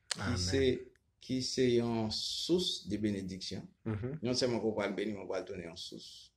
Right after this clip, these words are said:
Speaker 2: Amen.
Speaker 1: Ou pa sèlman gen kay, men le Senyè di m ap bò yon peyi.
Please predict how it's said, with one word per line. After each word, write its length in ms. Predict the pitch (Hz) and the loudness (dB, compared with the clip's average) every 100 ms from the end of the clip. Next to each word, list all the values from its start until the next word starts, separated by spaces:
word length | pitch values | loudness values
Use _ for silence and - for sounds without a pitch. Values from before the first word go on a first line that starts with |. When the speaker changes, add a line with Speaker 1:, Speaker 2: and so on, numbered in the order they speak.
| _ _ - | _ _ -6
Speaker 2:
Amen. 300 | 104 98 101 | -2 0 0
Speaker 1:
Ou 80 | 104 | 2
pa 100 | 113 | 4
sèlman 800 | - 127 117 117 113 107 101 95 | 4 4 4 4 2 2 0 -2
gen 200 | 104 101 | -2 -2
kay, 300 | 123 123 170 - _ _ _ - | 2 2 2 -6 _ _ _ -6
men 120 | 104 101 | -4 -2
le 100 | 101 | -2
Senyè 300 | 107 101 92 | 0 -2 -2
di 80 | 95 | -2
m 140 | 92 | -2
ap 100 | 92 | 0
bò 160 | 90 87 | 0 -2
yon 160 | 87 | -4
peyi. 380 | 90 90 92 110 | -4 -4 -2 -6